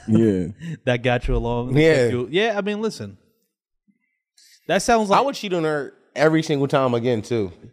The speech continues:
Speaker 2: Whoever created cheating figured it out.
Speaker 3: <laughs> Wh-,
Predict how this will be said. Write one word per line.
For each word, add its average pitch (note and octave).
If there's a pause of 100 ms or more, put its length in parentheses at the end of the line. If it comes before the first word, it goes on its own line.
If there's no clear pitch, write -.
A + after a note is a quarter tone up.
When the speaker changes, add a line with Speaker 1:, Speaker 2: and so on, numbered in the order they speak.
(140)
Speaker 2:
Whoever G3+
created G#3+
cheating F#3 (100)
figured C3
it B2+
out. D#3 (840)
Speaker 3:
<laughs> -
Wh-, -